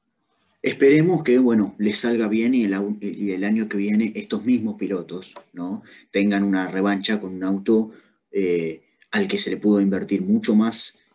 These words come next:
dinero, eh, recursos y tiempo, ¿no? que en teoría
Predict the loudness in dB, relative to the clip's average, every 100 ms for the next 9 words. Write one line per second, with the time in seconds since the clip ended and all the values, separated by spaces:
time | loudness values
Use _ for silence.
0 | _ -6 -2 2 4 4 2 0 -4 -14
1 | _ _ -4 -2 -4 -10 -4 -2 0 0
2 | -2 -4 -18 _ _ _ -2 0 4 4
3 | 4 2 -2 -10 -14 _ _ _ _ _
4 | -10 -4 -4 -6 _ -2 0 0 -2 -6
5 | _ _ _ _ -4 -2 0 0 2 2
6 | 0 -4